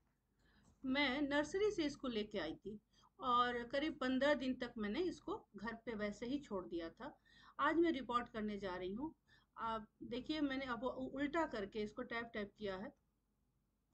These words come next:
आप देख रहे हैं कि इसकी जो root है ना, drainage hole से बाहर आ रही है। ये पहचान होता है कि आप पौधे को report कर दें।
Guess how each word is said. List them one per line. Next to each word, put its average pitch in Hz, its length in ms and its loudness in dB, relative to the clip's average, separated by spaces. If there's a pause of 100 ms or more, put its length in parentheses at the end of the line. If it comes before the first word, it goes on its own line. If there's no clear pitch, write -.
(240)
आप 254 220 -2
देख 330 220 0
रहे 311 100 0
हैं 320 120 4
कि 302 120 0
इसकी 285 320 -2
जो 269 140 -4 (200)
root 294 360 2
है 214 160 -2
ना, 247 200 -8 (880)
drainage 302 460 8
hole 285 180 6
से 302 140 0
बाहर 208 360 2
आ 170 100 -6
रही 170 200 -4
है। 170 80 -8 (340)
ये 302 140 0
पहचान 320 500 4
होता 214 360 0
है 240 200 0
कि 294 160 -6
आप 226 240 2
पौधे 202 320 -2
को 302 180 -2 (540)
report - 400 4
कर 190 160 0
दें। 175 160 -4